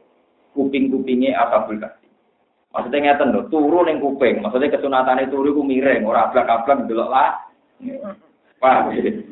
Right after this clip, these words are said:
Ojo ngabrek kok rukun malah ora ono dalile. Jadi turu sing elek ning ngabrek.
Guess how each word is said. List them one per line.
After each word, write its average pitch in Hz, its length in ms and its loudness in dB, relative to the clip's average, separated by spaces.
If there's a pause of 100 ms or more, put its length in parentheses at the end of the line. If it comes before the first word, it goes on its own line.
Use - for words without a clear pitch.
(200)
Ojo 113 180 -2
ngabrek 117 320 0
kok 117 160 2
rukun 117 320 0
malah 107 240 2
ora 107 160 2
ono 110 80 -2
dalile. 107 560 0 (800)
Jadi 98 220 0
turu 131 240 0
sing 127 140 -2
elek 123 260 2
ning 143 160 0
ngabrek. - 580 0